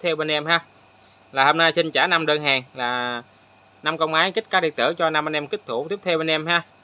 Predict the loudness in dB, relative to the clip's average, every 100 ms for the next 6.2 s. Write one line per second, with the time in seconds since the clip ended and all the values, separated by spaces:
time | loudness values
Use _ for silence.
0 | -2 0 0 0 0 0 -4 -6 -6 -6
1 | -6 -10 _ _ _ _ _ _ _ _
2 | _ _ _ -14 -14 -14 _ _ _ _
3 | -8 2 2 4 2 2 4 4 4 0
4 | 0 0 0 -2 2 2 2 -2 0 0
5 | 0 -2 -2 -6 -6 -4 -4 -2 -2 -2
6 | -2